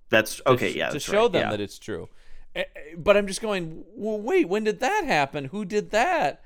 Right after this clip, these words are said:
Speaker 2: How is this?" We only ever see them in this aquatic center.
Speaker 1: Why are we ju-, yeah, why are we just focusing on this specific location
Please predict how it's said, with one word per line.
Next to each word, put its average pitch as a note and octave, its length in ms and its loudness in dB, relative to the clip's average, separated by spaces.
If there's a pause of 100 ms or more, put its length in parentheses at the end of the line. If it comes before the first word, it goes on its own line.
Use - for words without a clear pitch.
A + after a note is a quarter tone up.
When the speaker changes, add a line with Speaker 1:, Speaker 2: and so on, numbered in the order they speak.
(300)
Speaker 2:
How G#3 380 2
is F3+ 160 -2
this?" G#3+ 280 0
We G3 140 -2
only G#3+ 340 2
ever F#3+ 240 4
see F3+ 220 -4
them D3 180 -2
in C#3+ 140 -8
this C#3 160 -4
aquatic D3+ 520 0
center. F2 500 -12 (600)
Speaker 1:
Why A#2 160 10
are C3 80 10
we C#3 120 8
ju-, C3+ 180 4
yeah, A#2 160 10
why A2 200 8
are C3+ 60 10
we C3+ 100 8
just B2+ 220 0
focusing G#2+ 640 2
on F#2+ 220 -2
this F#2+ 240 0
specific - 560 -2
location F2+ 720 -2